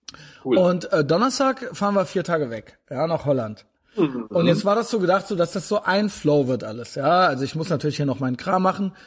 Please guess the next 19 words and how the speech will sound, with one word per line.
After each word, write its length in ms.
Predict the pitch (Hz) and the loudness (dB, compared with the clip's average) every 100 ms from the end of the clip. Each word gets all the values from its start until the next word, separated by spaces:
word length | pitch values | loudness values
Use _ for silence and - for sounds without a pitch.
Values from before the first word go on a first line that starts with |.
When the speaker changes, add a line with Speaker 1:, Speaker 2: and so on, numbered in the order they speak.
| - _ | -20 _
Speaker 2:
Ich 80 | 156 | -6
muss 160 | 151 | -2
auch 140 | 151 135 | -2 2
jetzt 320 | 156 185 - | 0 0 -2
noch 120 | 120 | -2
arbeiten. 520 | - 135 165 208 214 | 0 2 2 2 2
Das 200 | 196 - | 0 0
war 380 | 147 135 143 - - | 0 0 0 -4 -6
seit 220 | 123 120 | -4 0
Tagen 260 | 135 131 | 2 2
klar, 360 | 117 139 156 185 | 2 4 4 4
ja. 100 | 135 | 2
Ich 120 | 151 | 0
habe 100 | 160 151 | -2 -2
heute 180 | 165 | -2
Abend 160 | 131 147 | -2 -2
noch 100 | 135 | -2
einen 120 | 117 | -4
Podcast 640 | 131 170 - 175 165 160 | 0 -2 2 2 2 0